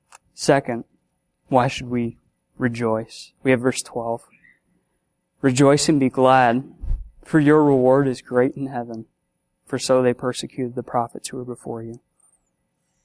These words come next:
Rejoice and be glad. Why? "For great is your reward in heaven."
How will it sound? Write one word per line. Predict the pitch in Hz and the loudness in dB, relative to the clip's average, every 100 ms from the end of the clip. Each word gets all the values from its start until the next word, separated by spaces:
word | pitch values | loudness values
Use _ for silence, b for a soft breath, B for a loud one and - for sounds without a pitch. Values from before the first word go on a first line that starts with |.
| _ _ - _ _ | _ _ -20 _ _
Rejoice | 123 120 131 139 147 | -6 0 4 2 2
and | 156 | -2
be | 139 | -2
glad. | 131 120 110 110 | 2 0 0 -4
Why? | - 147 117 - _ _ _ _ _ _ - | -2 0 0 -4 _ _ _ _ _ _ -16
"For | 131 | -14
great | 135 127 131 147 | -4 2 2 0
is | 135 127 | -4 -8
your | 127 127 | -6 -6
reward | 123 117 117 117 117 - | -6 -8 -6 -6 -8 -8
in | 117 | -8
heaven." | 123 117 120 113 | -6 -6 -6 -12